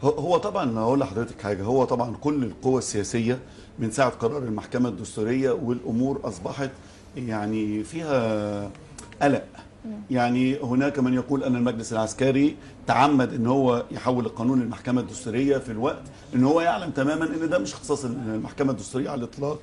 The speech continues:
Speaker 1: وأن ال-، المحكمة الدستورية هترده تاني وتقول ده أنا مش جهة اختصاص. آه، أعضاء،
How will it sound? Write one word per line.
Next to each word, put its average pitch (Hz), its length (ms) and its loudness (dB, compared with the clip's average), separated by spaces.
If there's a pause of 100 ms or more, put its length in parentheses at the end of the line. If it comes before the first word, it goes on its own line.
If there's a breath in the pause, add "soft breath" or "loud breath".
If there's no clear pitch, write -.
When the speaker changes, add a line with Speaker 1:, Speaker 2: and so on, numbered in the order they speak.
(340 loud breath)
Speaker 1:
وأن 139 600 6
ال-، 117 240 0
المحكمة 113 420 0
الدستورية 135 460 0
هترده 123 340 -2
تاني 120 260 -2
وتقول 151 280 -2
ده 165 140 4
أنا 151 360 0
مش 123 100 -2
جهة 127 180 2
اختصاص. - 480 -14 (500 loud breath)
آه، 123 580 4
أعضاء، 131 580 2